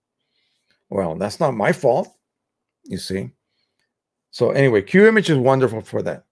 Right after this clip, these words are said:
So that's another advantage of Q image. And we're gonna be covering, I hope we cover quite a bit of stuff.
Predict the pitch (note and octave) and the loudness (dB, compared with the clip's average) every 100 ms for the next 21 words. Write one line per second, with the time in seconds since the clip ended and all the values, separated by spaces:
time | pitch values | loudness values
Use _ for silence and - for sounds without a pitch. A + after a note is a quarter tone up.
0 | _ _ _ _ D3+ C3+ C3+ A#2 C3 D#3+ | _ _ _ _ -6 -4 -2 -2 4 6
1 | E3 F3+ E3+ - C3 G2+ A#2+ C3 C3 A2+ | 8 6 4 -2 -6 -4 -4 -4 -6 -8
2 | A#2+ - C3+ A2 G2 F#2 - - _ _ | -10 -12 -10 -6 -6 -8 -14 -20 _ _
3 | _ _ _ _ _ _ _ _ A2 A2+ | _ _ _ _ _ _ _ _ -6 -4
4 | A2+ D#3 E3 C3+ G#2 C#3 B2 A2 A#2+ A#2 | -2 2 2 2 -2 0 2 0 -2 -2
5 | C#3 B3 C4+ D#4+ G3 - D3 C#3 B2 - | 2 2 2 -2 -2 0 0 2 -2 -2
6 | _ _ _ - - C3 C3+ B2+ G2+ G#2+ | _ _ _ -18 -2 2 4 2 0 0
7 | F#2 G#3 - - - - - - | 0 -4 -14 -16 -12 -10 -10 -12